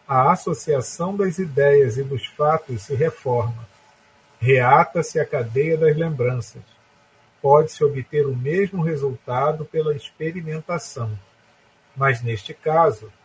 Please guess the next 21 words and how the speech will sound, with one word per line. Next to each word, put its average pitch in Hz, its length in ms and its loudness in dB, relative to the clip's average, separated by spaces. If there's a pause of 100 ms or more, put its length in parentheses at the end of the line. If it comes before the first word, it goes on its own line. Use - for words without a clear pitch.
(260)
o 143 120 -4
sujeito, 139 760 -2
em 127 140 -6
sua 151 240 -8
experiência, 120 880 -6 (420)
deve 147 300 4
ser 175 240 -4
auxiliado 151 840 -2
por 151 180 -8
uma 143 180 -4
vontade 151 720 -2
superior 135 880 -4 (320)
em 185 200 -4
potência 165 840 -2
à 170 60 2
dele, 127 460 -4 (540)
que 165 140 -4
a 165 160 4
ele 185 380 2
se 160 180 -2
associe 151 880 -4